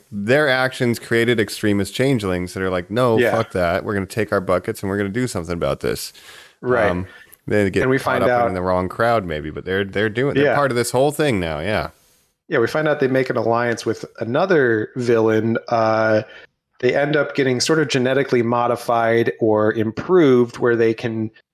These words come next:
Speaker 2: now they're a lot better at, like, imitating other biological beings and things like that, where they can even pass blood tests and stuff like that that were used to detect changelings before. Um, they've advanced a lot, right?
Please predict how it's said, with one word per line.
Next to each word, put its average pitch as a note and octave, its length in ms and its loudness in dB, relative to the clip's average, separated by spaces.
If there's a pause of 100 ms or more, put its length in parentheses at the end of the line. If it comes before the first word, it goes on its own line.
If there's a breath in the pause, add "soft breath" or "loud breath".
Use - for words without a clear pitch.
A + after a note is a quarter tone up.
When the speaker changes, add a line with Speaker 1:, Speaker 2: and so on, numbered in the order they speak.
(760)
Speaker 2:
now B2+ 240 0
they're A#2+ 120 4
a G#2+ 80 2
lot B2 300 2
better B2+ 300 4
at, A#2+ 80 2
like, A2 220 0
imitating A#2 640 0
other G#2+ 680 0
biological A2 720 2
beings D#3 560 2
and C#3 140 -2
things C3 200 -2
like B2 160 0
that, A#2+ 160 0
where A#2 100 -2
they G#2+ 120 0
can A#2+ 120 -8
even A2+ 260 -2
pass - 680 0 (340 loud breath)
blood B2+ 300 2
tests A#2+ 320 0
and A2+ 80 -8
stuff A2 160 -2
like A2+ 120 0
that A2+ 140 -2
that A2 100 2
were G#2 80 2
used A2+ 340 2
to G#2+ 80 -8
detect A2+ 400 -4
changelings A2+ 580 2
before. D3 760 0 (400 loud breath)
Um, A2+ 280 0
they've A#2 180 2
advanced B2 380 -2
a G#2 60 0
lot, F#2+ 300 0
right? G2+ 240 2